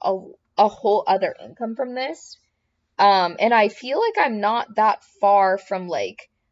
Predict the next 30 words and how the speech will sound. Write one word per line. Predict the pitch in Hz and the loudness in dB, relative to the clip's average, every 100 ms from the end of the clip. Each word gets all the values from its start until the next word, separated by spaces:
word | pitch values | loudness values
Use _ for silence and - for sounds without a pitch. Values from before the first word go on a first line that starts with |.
| - | -8
attaining | 180 - 185 151 170 220 | -8 -8 -14 -12 -12 -6
that. | 254 277 | -2 0
Like, | 208 226 | 0 0
it | 226 214 | -4 -4
would, | 202 - - _ _ _ _ - | -6 -8 -18 _ _ _ _ -2
like, | 285 - _ _ _ | -2 -4 _ _ _
you | 220 254 | -10 -4
know, | 262 277 370 - _ _ - | -2 -2 -4 -8 _ _ 2
I | 294 | 2
have | 427 587 | 2 0
fifty | 403 - 311 | -6 -6 0
thousand | 277 277 277 240 | 0 0 -6 -6
followers | 208 196 214 214 | -2 0 0 -4
on | 202 202 | -6 -8
TikTok, | 180 180 196 185 | -10 -4 -4 -2
and, | 185 | -6
like, | 185 202 | -8 -8
there's | 339 | -10
people | - 302 440 | -12 -10 -8
with, | 403 - | -6 -6
like, | 247 _ _ _ - | -8 _ _ _ -8
maybe, | 180 214 | -4 -2
like, | 208 | -4
a | 196 | -4
hundred | 170 175 180 | -8 -10 -2
thousand | 208 233 247 | 0 0 -2
that, | 208 165 | -4 -2
like, | 185 - _ _ _ _ | -4 -8 _ _ _ _
that's | - 180 - | -4 -4 -2
their | 523 | -4